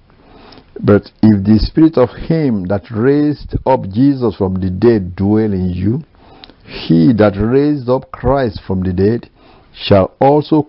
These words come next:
quicken your mortal bodies by his Spirit that dwelleth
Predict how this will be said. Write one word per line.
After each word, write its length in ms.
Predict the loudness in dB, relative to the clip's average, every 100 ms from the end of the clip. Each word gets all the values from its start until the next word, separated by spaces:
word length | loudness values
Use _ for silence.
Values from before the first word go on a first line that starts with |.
| _
quicken 520 | 0 0 2 0 0 -4 -2
your 240 | 0 2
mortal 720 | 0 0 0 -4 -4 -2 -2
bodies 640 | -2 -4 -4 -8 -12 -18 -18 -20 -20 _
by 300 | -2 2 2
his 380 | 0 -2 -2 -4
Spirit 420 | 0 2 2 0
that 260 | -4 -4 -2
dwelleth 560 | 0 4 4 2 -2